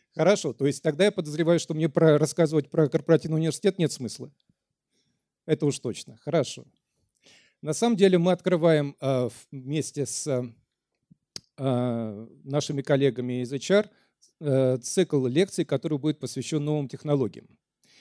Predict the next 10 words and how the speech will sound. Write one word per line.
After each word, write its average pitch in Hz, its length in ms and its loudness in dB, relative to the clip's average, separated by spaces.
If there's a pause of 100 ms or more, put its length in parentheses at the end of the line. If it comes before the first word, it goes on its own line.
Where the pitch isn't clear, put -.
(300)
И 165 320 4
сегодня 156 680 2
как 143 220 -2
раз 151 360 0
самая 143 400 2
нетехнологичная 165 1000 0
из 180 80 -4
всех 175 200 0
будет 170 240 0
лекций. 165 480 -4